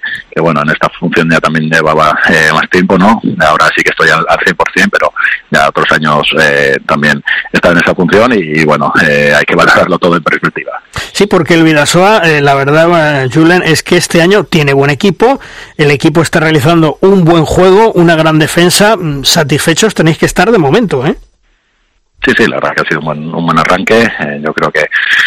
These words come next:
Speaker 1: que, que teníamos salidas, eh, complicadas, ¿no? Sobre todo, ya sea por La Vega, Logroño, Benidorm, y bueno, estamos solventando bien. Yo no sé si, si ese primer punto contra el Barça pudo <laughs> dar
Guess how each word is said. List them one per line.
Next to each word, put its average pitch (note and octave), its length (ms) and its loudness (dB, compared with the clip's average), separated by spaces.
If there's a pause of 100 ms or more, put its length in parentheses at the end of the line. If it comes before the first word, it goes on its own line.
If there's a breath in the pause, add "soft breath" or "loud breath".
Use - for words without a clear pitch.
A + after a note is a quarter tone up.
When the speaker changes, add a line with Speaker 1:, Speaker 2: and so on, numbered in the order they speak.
(140 loud breath)
Speaker 1:
que, D2+ 260 -2
que D#2 400 -2 (100)
teníamos E2 320 0
salidas, F2+ 280 2 (220)
eh, F2+ 120 2
complicadas, E2+ 500 0
¿no? G2 120 -4
Sobre E2 260 -2
todo, G#2+ 300 0 (200)
ya C#2+ 140 -2 (100)
sea D2 120 -2
por D2 180 -2
La C#2+ 100 0
Vega, D2+ 460 0
Logroño, D2 560 -6
Benidorm, D#2 480 -2
y C2+ 140 -4
bueno, - 180 -8 (140)
estamos D2+ 320 -2 (120)
solventando D2+ 460 -2
bien. F2 240 0 (100)
Yo D2 60 -4
no C#2+ 80 -6
sé - 160 -12
si, C#2+ 140 -4 (420 loud breath)
si F2+ 60 0
ese E2 320 0
primer - 300 0
punto E2+ 220 -2
contra E2 220 0
el D#2 80 0
Barça E2 480 0
pudo F2+ 200 0
<laughs> F2+ 40 4
dar F#2 320 0